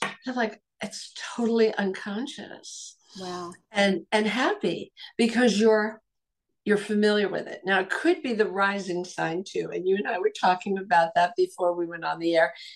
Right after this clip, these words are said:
Speaker 1: The rising sign is just as important as your birthday sign.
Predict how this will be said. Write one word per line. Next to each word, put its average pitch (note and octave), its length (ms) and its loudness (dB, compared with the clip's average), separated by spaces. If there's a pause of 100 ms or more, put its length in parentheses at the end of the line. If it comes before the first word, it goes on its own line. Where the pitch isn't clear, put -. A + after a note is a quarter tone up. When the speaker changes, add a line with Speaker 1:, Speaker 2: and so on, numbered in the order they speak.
(180)
Speaker 1:
The F#3 140 4
rising G3+ 640 4
sign G3+ 640 -2 (580)
is - 240 2
just G#3 460 2
as A#3 180 0
important F3+ 600 0
as F3+ 200 0
your F#3 100 0
birthday G3+ 440 -4
sign. - 240 -12